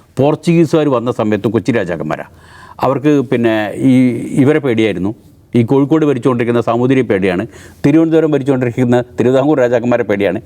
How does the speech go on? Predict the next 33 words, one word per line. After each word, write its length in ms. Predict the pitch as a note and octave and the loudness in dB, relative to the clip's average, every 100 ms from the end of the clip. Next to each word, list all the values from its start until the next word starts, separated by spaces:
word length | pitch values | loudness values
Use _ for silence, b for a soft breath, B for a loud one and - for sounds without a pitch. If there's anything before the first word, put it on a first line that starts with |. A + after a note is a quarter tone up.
| B B | B B
കാരണം 180 | F3 F3+ | -2 2
ഈ 40 | F#3+ | 2
രണ്ട് 160 | F3+ F#3 F3+ | 2 2 2
കൂട്ടരും 240 | E3+ D#3 | 2 0
രണ്ട് 140 | C#3+ D#3 | 0 0
ഭാഗത്തു 220 | C#3+ C#3+ C#3+ | 0 0 0
നിന്ന് 140 | C3+ D3+ | 0 0
തിക്കി 220 | A#2+ F3 D3 | 0 0 0
തിക്കിയിട്ടാണ് 460 | C3 C3+ B2+ B2 B2 | 0 0 -2 -2 -2
ആ, 20 | B2 - G#2 | -2 -4 -2
ആ, 20 | A2 A#2 - | -2 -4 -2
പിന്നെ 240 | G2+ G#2 G2 B B | -2 -2 -4 B B
ഒരു 100 | D3+ G3 E3 | 0 0 2
അങ്ങാടി 300 | E3+ F#3 G3+ E3 | 2 2 0 -2
മാത്രമായി 380 | D3 D#3 C#3 A#2 | 0 -2 -2 0
പോയി 140 | A2+ G#2+ G#2 | 2 2 2
ആ 20 | A2 A2 G#2 | 0 -2 -2
രാജ്യം. 260 | G2 G#2 | -2 -2
അത് 80 | A#2 C#3+ | 0 0
ആലോചിക്കണം 300 | C#3+ C3+ G2+ | -2 -2 -2
നമ്മൾ, 140 | G2 F2 B B A#2+ | -2 -4 B B -2
ആലുവ 200 | D3+ F#3 F3+ | 0 2 2
പോലും 180 | E3 D3+ | 2 0
തിരുവിതാംകൂറിലാണ്. 680 | C3 B2+ A#2+ A2 - - - F3+ E3 B B B B B - C3+ | 0 0 0 -4 -6 -10 -10 -18 -20 B B B B B -4 -2
പിന്നെ 220 | C3+ C#3 D3 | 0 2 2
അവസാനം 340 | C#3+ F#3 F#3 F#3 | 0 -2 -2 0
ഇത് 360 | E3+ E3 - D#3+ D#3 | 0 -2 -2 0 0
കൊച്ചി 220 | C#3+ G3 | 0 2
രാജ്യം 220 | G3 G3 F#3+ | 2 0 0
എന്ന് 100 | F#3 E3+ | 2 2
പറയുകയാണെങ്കിൽ 340 | D#3+ E3 D#3 D3 | 2 2 2 0
അതിൻ്റെ 160 | D3 C#3+ | 0 0
തലസ്ഥാനം 420 | B2 - D3+ | -2 -2 -2